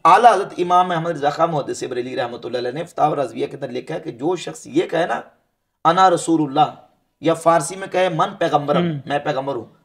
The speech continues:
Speaker 1: फरमाते हैं इससे भी काफिर हो जाएगा। चाहे वो कहे कि मेरी मुराद ये है कि मैं पैगाम लाने वाला हूँ, तब भी इतना कलिमा भी कहने की इजाजत नहीं कि "अना रसूलुल्लाह" कहे
Speaker 2: हम्म।
Speaker 1: या "मन पैगम्बरम" कहे। यानी जो अकीदा
Speaker 2: बिल्कुल।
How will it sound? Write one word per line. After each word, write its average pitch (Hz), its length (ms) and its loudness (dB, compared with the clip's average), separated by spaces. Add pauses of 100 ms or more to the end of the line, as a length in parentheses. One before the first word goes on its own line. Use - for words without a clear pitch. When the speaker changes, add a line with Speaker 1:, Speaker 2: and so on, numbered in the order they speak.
(120)
Speaker 1:
फरमाते 170 320 -4
हैं - 20 2
इससे 170 160 -6
भी 180 60 0
काफिर - 240 -2
हो 127 80 -4
जाएगा। - 220 -12 (560)
चाहे 233 380 6
वो 247 160 4
कहे 226 280 4
कि 233 100 -4
मेरी 196 260 -2
मुराद 185 420 6
ये 190 140 2
है 196 140 0
कि 196 140 -8
मैं 175 200 -4
पैगाम 180 320 4
लाने 151 200 4
वाला 127 220 0
हूँ, - 120 -16 (680)
तब 247 420 4
भी 254 260 -6
इतना 277 640 -2
कलिमा 202 360 2
भी 247 160 -4
कहने 202 400 0
की 214 120 -10
इजाजत 156 380 4
नहीं 220 180 -8
कि - 80 -8
"अना 240 360 4
रसूलुल्लाह" 180 460 4
कहे 113 260 -4 (880)
Speaker 2:
हम्म। 170 160 -2
Speaker 1:
या 180 180 4
"मन 262 280 4
पैगम्बरम" 247 460 4
कहे। 120 260 -2 (1900)
यानी 165 160 -2
जो 180 220 0
अकीदा 226 640 6
Speaker 2:
बिल्कुल। - 280 -2